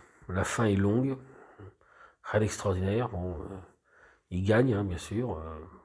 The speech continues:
après, Paul Rudd, tu dis, et donc son rôle, c'est vraiment, euh, mené à que dalle, quoi. Tu dis, « Bon, là, c'est pas terrible. »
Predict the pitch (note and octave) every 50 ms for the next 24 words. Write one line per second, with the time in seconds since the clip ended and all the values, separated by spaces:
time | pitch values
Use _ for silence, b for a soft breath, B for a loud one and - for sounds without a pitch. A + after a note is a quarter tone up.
0 | - - - - - - - - - - A2+ G#2+ - A2+ G#2+ G#2 B2 B2 A#2+ -
1 | - F#2+ F2+ F#2 F#2 F#2+ G2+ G2+ A#2 A#2 A2 - - G#2+ G2+ F#2+ A#2 B2+ B2+ B2
2 | - - F#2+ F#2 F#2+ A2 B2 C3 B2+ A2+ F2+ D2 D#2+ F2+ - - - - - -
3 | - _ - G2 G2 G#2+ A2 A2 A2+ G#2+ F2+ - - - G#2 G2+ A2 C3+ C#3+ C#3
4 | - F#2 - - - - D2+ E2 F2 F#2+ A2+ A#2+ A#2+ - - - - - D#2 D2+
5 | - - F#2+ G#2+ C3 C3+ A2+ F2+